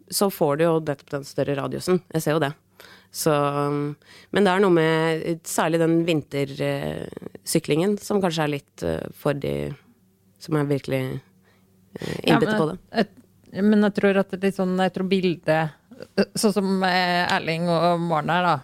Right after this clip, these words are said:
Speaker 2: så når du tenker vintersykkel, så tenker du den der, sånn, kommer det gjennom liksom, eh, halvmeter med snø, og det er storm, og det er liksom oppoverbakke alle veier, og det er liksom, og så tenker jeg, OK, hvis ikke jeg liker det,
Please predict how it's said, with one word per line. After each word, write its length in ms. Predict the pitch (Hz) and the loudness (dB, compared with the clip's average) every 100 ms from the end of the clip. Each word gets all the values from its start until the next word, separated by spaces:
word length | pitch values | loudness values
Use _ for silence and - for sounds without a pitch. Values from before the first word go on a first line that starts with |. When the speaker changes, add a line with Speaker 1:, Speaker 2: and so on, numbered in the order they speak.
| _ _ 190 - - | _ _ -8 -6 -2
Speaker 2:
så 200 | 180 180 | 0 2
når 200 | 175 180 | 2 2
du 60 | 185 | 2
tenker 280 | 196 170 175 | 0 0 -2
vintersykkel, 480 | 170 147 151 156 190 | -2 -4 -8 -2 0
så 120 | 196 | 2
tenker 300 | 214 175 151 | 2 0 -2
du 60 | 151 | -2
den 80 | 160 | 0
der, 220 | 143 135 | 0 0
sånn, 460 | 147 160 151 143 147 - | 0 -2 -4 -6 -10 -2
kommer 240 | 170 143 139 | 0 2 0
det 100 | 156 | 0
gjennom 300 | 139 139 147 | 0 -2 0
liksom, 380 | 143 139 135 151 | 0 -2 -4 -2
eh, 420 | - - - - - - - - - - - - | -2 -2 -4 -6 -8 -10 -10 -10 -10 -12 -16 -2
halvmeter 480 | 190 170 151 - - | 0 0 -2 -6 -2
med 140 | 151 | -2
snø, 220 | - 156 147 143 | -2 -2 0 0
og 300 | 143 143 143 | 0 0 0
det 80 | |
er 80 | 143 | 0
storm, 420 | 143 151 143 147 147 | 0 -2 -2 -2 -2
og 140 | 143 | 0
det 80 | 147 | 2
er 240 | 143 139 | 2 0
liksom 340 | 143 143 139 143 | -2 -4 -4 -4
oppoverbakke 560 | - - 156 151 143 147 | -4 -4 -2 -4 -2 -2
alle 220 | 151 139 | -2 0
veier, 300 | 147 139 139 | -2 -2 -2
og 260 | 135 151 160 | -2 0 0
det 80 | 165 | 0
er 80 | |
liksom, 220 | 156 160 156 - | 0 -2 -4 -10
og 160 | - 170 | -2 0
så 80 | 165 165 | 2 0
tenker 240 | 170 160 | 0 0
jeg, 180 | 160 - _ | -2 -4 _
OK, 180 | - 156 147 135 - _ | -4 0 0 -2 -10 _
hvis 140 | 185 175 | 0 2
ikke 240 | 190 180 170 | 0 2 2
jeg 420 | 175 185 - 185 | 4 2 0 2
liker 460 | 180 151 - 202 | 2 2 0 0
det, 160 | 190 | 2